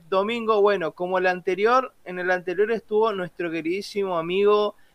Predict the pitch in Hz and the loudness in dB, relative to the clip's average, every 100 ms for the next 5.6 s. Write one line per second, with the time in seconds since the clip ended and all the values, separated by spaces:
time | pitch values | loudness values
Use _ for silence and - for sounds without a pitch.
0 | - 143 139 135 185 190 170 170 147 139 | -6 -2 0 -2 -2 -2 0 0 0 -2
1 | - 156 - 202 208 196 185 185 180 - | -2 -4 -2 0 0 0 0 0 -2 -10
2 | _ - 160 160 151 139 - 156 143 139 | _ 0 2 4 0 0 -6 -6 -2 0
3 | 143 185 214 196 190 - - - 156 170 | 2 8 10 10 8 2 -16 0 2 2
4 | 165 156 151 147 139 139 - - - - | 2 4 4 4 2 0 -8 -16 -12 -4
5 | 143 135 131 123 120 | -2 0 -2 -4 -4